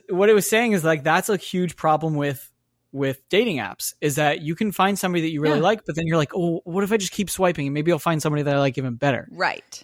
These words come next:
Speaker 1: You know, like, prevents you from really being able to stop and be like, "I like this person. I'm gonna stop swiping now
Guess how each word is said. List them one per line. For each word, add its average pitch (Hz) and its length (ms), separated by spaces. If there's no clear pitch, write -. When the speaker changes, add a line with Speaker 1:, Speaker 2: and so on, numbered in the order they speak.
Speaker 1:
You 151 80
know, 165 80
like, 170 200
prevents 170 340
you 202 60
from 160 220
really 180 280
being 170 240
able 160 220
to - 160
stop 156 440
and 139 360
be 147 140
like, 139 340
"I 165 300
like 160 340
this 165 240
person. 143 600
I'm 143 180
gonna 160 180
stop 214 380
swiping 123 440
now 123 360